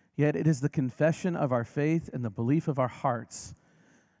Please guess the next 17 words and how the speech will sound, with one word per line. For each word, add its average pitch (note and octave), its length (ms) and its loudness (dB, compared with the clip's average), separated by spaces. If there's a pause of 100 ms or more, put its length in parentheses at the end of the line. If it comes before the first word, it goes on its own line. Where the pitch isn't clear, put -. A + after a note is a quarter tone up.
(120)
that C#3+ 120 2
while D3+ 460 2
humanity C#3 640 0
turned D#3 680 -4
away C3+ 380 0
from B2+ 260 -6
you, B2 140 -2
you B2 300 -2
sent D3+ 360 -2
your D3 160 -2
Son C3 300 -4
Christ A#2 640 -4 (680)
to D#3 140 2
reconcile C#3+ 680 2
us A#2 160 -4
unto C3+ 340 -2
yourself. A#2+ 760 -4